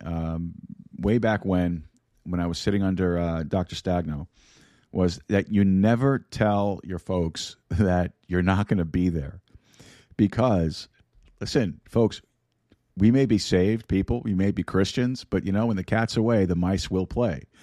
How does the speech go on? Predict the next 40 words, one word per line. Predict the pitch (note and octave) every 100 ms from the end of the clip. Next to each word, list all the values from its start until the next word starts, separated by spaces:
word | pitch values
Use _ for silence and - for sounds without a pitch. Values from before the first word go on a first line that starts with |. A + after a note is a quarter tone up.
| - - - _ F#2
And | F#2 F#2 F2
so | - G2 F#2
you | F2 G1+ G2
don't | G#2+ B2+
tell | - C3 C3+
folks | - G#2+ G#2+ G#2+
you're | G2+
not | G2+
gonna | G#2 F#2
be | C3+
there. | A#2 F#2 F2 F2 - _ - D#2+
You | F#2+ G2
just | F#2+ F2 - - G2
don't | G2 E2+ E2+
be | A#2+ B2+
there | G2+ E2+ E2+
and | E2
have | F2+
somebody | - F#2 F2 E2+
else | F2 E2+
waiting | F2 E2 D#2+ D2+
for | G2+ G2
them. | E2 C#2 _ - - - _ _
So | - A#2+ A#2+ A#2 G#2
I, | A2 A2 G#2+ G#2
I, | G2+ F#2 E2+ _ -
I | F#2 F2+
went | - G#2
all | - B2+
the | C#3
way | C3
over | A#2 A2
to | - F#2+
the |
church, | - A#2 A#2 G#2+ F#2+
and | F2
I, | E2+ -
I | F2+
got | F2 G#2+ A#2
there | B2 G2+